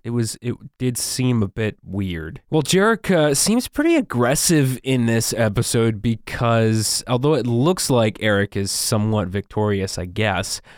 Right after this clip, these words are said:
Jerrica looks at Eric and says, "The war isn't over yet." Eric meets with the Misfits and informs Pizzazz that he offered the Stingers a place to stay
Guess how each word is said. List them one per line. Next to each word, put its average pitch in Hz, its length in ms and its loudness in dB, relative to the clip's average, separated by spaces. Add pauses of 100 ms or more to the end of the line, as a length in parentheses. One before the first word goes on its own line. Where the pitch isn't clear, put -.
(420)
Jerrica 123 920 0 (320)
looks 113 260 -2
at 113 120 2
Eric 101 360 2
and 95 120 -4
says, 95 320 -2
"The 95 100 -4
war 95 580 -2
isn't 104 360 -4
over 87 320 -6
yet." - 760 -18
Eric 170 360 2
meets 160 280 2
with 143 220 0
the 123 100 0
Misfits 135 640 2
and 120 200 0
informs 120 640 0
Pizzazz 113 640 0
that 107 260 0
he - 320 -10
offered 147 440 0
the 131 80 0
Stingers 123 640 0
a 110 120 -2
place 113 460 -2
to 117 120 -4
stay 110 680 0